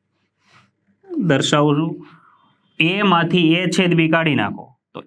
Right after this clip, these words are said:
એ ગણ જે છે એને હું બ્લેક પેન વડે દર્શાવું.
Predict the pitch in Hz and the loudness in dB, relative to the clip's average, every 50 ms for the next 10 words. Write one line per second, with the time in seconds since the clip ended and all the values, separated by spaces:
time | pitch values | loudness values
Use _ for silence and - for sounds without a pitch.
0 | - 151 160 180 185 175 165 160 156 156 156 156 156 156 156 156 156 160 143 139 | -6 -4 -2 -2 -2 0 0 0 2 2 0 0 0 0 -2 -2 -2 0 0 0
1 | 135 135 135 131 120 120 123 131 139 135 - - - - _ _ _ _ _ - | 0 0 -2 -2 -2 0 0 0 -2 -2 -8 -18 -20 -20 _ _ _ _ _ -20
2 | - 151 - _ _ _ _ _ _ _ _ _ _ _ _ _ _ _ _ _ | -20 -20 -20 _ _ _ _ _ _ _ _ _ _ _ _ _ _ _ _ _
3 | _ _ _ _ _ _ _ _ _ _ _ _ _ _ _ _ _ _ - 160 | _ _ _ _ _ _ _ _ _ _ _ _ _ _ _ _ _ _ -2 0
4 | 139 135 135 135 135 135 139 139 139 139 139 - 151 143 143 147 156 165 160 | 2 2 2 4 2 2 2 2 0 0 0 0 2 2 2 2 0 0 -4